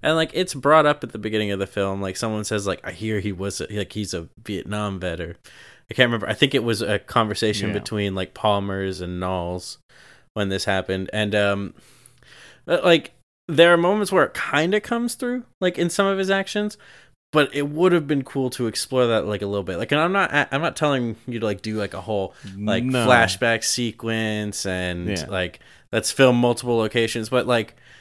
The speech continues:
Speaker 1: a little bit of extra time to explore it, and then also, like, maybe play on that, maybe, like, a little bit few, like, like, close-up shots with, like, some type of, like, white noise going on in the background as, like, he's dealing with, like,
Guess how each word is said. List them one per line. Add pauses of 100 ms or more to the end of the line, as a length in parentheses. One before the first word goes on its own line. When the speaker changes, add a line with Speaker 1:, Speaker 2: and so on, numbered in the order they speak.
(260)
Speaker 1:
a
little
bit
of
extra
time
to
explore
it,
and
then
also,
like, (480)
maybe
play
on
that,
maybe,
like,
a
little
bit
few,
like,
like,
close-up
shots
with,
like, (500)
some
type
of,
like,
white
noise
going
on
in
the
background
as,
like,
he's
dealing
with,
like,